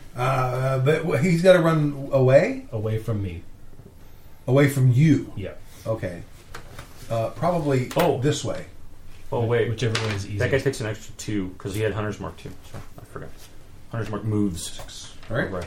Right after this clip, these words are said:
Speaker 3: I fucking attack. 'Cause
Speaker 1: So
Speaker 3: it's the m-, most
Speaker 1: and he
Speaker 3: awesome
Speaker 1: has to
Speaker 3: spell
Speaker 1: dash,
Speaker 3: ever.
Speaker 1: right?
Speaker 2: Yeah.
Speaker 3: Unless I get hit.
Speaker 1: Six.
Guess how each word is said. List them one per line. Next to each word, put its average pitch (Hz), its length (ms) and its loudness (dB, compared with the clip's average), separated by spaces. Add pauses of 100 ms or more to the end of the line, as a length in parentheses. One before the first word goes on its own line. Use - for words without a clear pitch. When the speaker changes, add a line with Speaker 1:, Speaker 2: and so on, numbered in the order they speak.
Speaker 3:
I 92 40 -6
fucking 87 140 -10
attack. 87 220 -12 (680)
'Cause 90 220 -10
Speaker 1:
So - 60 -4
Speaker 3:
it's - 120 -6 (260)
the 101 120 -4
m-, 101 160 -4 (220)
most 113 260 -2
Speaker 1:
and 123 140 4
he - 40 8
Speaker 3:
awesome 120 200 2
Speaker 1:
has 143 120 6
to - 60 -4
Speaker 3:
spell 113 120 2
Speaker 1:
dash, 110 220 4
Speaker 3:
ever. 101 160 -2
Speaker 1:
right? 113 220 -6 (260)
Speaker 2:
Yeah. 123 160 -2 (460)
Speaker 3:
Unless 107 240 -4
I 85 60 -4
get 85 100 -6
hit. 98 200 -2
Speaker 1:
Six. - 640 0